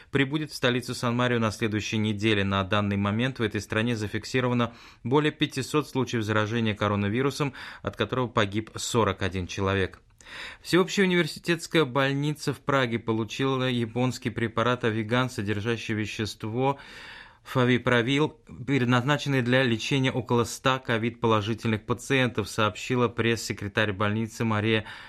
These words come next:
Эржманкова. Двадцать доз этого препарата Чехия получила от Японии в качестве подарка. Препарат будет использоваться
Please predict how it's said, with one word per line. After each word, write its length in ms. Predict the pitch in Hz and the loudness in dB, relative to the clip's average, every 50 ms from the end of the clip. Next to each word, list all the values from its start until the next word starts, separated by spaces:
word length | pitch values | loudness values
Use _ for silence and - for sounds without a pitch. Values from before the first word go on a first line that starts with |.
| - - - | -16 -6 -2
Эржманкова. 800 | 117 110 98 104 117 110 110 107 98 - 113 98 98 90 85 - _ - - - - - - - - | -2 0 0 2 2 2 2 2 0 2 2 4 4 2 2 -4 _ -20 -20 -18 -18 -18 -18 -14 -8
Двадцать 640 | 127 110 127 151 185 190 190 - 185 160 135 123 120 | -4 0 2 4 2 2 2 0 -2 -2 -2 -2 2
доз 520 | 131 147 156 165 160 - - - - - 98 - - | 2 4 4 4 2 -2 -4 -6 -8 -10 -12 -6 -2
этого 280 | - 123 127 131 117 | -2 0 2 2 0
препарата 580 | - 120 110 - 117 117 131 139 143 - 147 127 | 0 -2 0 2 2 2 2 2 2 0 0 -2
Чехия 400 | - - 135 135 127 - 135 117 | 0 0 -2 -2 0 0 -4 -4
получила 440 | - 120 113 113 110 - 135 123 113 | -2 -2 -2 -2 0 0 0 0 2
от 100 | 101 113 | 0 -2
Японии 320 | 104 - 123 123 123 117 | -4 -2 0 0 0 0
в 80 | - - | 0 0
качестве 500 | 127 113 101 120 117 - - - 120 107 | 0 0 0 -2 -4 -6 -2 -2 -2 -2
подарка. 640 | - - 117 110 107 110 120 117 113 110 - 117 | 0 2 2 2 2 2 2 2 0 0 -4 -6
Препарат 500 | 98 - 107 104 - 113 110 120 123 107 | -6 -6 -6 -2 0 2 2 2 2 0
будет 280 | 107 117 110 110 101 - | 0 0 0 0 -2 -2
использоваться 720 | 107 - - - 127 117 110 123 117 101 - 120 113 110 | -6 -6 -2 0 0 0 2 0 -2 -2 0 -2 -2 -2